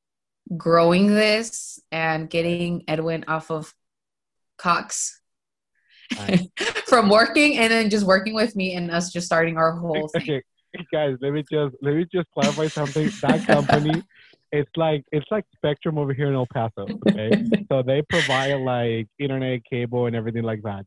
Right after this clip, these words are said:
Speaker 2: So, uh, so that's your goal, like, make this, like, a huge business and
Speaker 1: Yeah.
Speaker 2: just go from there. 'Cause,
Speaker 1: Mm-hmm.
Speaker 2: dude, I was thinking, like,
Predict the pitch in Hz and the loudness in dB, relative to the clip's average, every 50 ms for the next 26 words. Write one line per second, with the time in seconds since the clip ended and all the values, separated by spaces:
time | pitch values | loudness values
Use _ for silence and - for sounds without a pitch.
0 | _ - - 117 110 107 101 101 _ _ _ _ _ _ _ _ _ _ - 135 | _ -6 -4 -2 -2 -2 -4 -6 _ _ _ _ _ _ _ _ _ _ -6 -2
1 | 131 131 131 127 127 123 117 107 _ _ _ _ _ _ - - 185 170 160 175 | -2 0 0 0 -2 -2 -6 -8 _ _ _ _ _ _ -6 -2 0 0 2 0
2 | 180 - - 190 160 139 151 139 135 127 123 127 123 120 113 113 123 131 131 135 | -2 -2 -4 -6 -4 0 0 2 2 2 0 -2 -2 -4 -4 -4 -2 -2 0 0
3 | 143 160 170 165 160 143 139 147 151 151 147 _ - 147 139 127 - 127 117 - | 0 -2 -2 -4 -4 -2 -2 0 -2 -2 -4 _ -6 -6 -4 -4 -4 -6 -8 -6
4 | - 135 135 131 120 - - - 113 131 131 123 - 117 107 98 98 - _ _ | -6 -4 -4 -4 -6 -8 -16 -8 -4 -2 -2 -2 -4 -6 -10 -10 -12 -16 _ _
5 | _ _ _ _ - 131 127 123 120 117 113 113 196 190 165 151 139 127 127 123 | _ _ _ _ -8 -6 -4 -4 -2 -2 0 2 2 2 2 2 2 0 0 0
6 | 117 - _ _ _ _ _ - - 139 131 117 - 120 113 110 104 98 - - | -2 -4 _ _ _ _ _ -4 -4 -2 -2 -2 -4 -6 -6 -6 -8 -10 -12 -16
7 | _ _ _ _ _ _ _ _ _ _ _ - - 202 220 214 220 277 156 139 | _ _ _ _ _ _ _ _ _ _ _ 0 4 6 6 6 6 4 2 0
8 | - 120 127 143 180 180 _ _ - 147 156 165 175 180 151 139 131 120 117 110 | -2 -2 -2 -2 -4 -4 _ _ -4 -4 -4 -4 -4 -4 -2 -2 -2 -2 -2 -4
9 | 104 | -6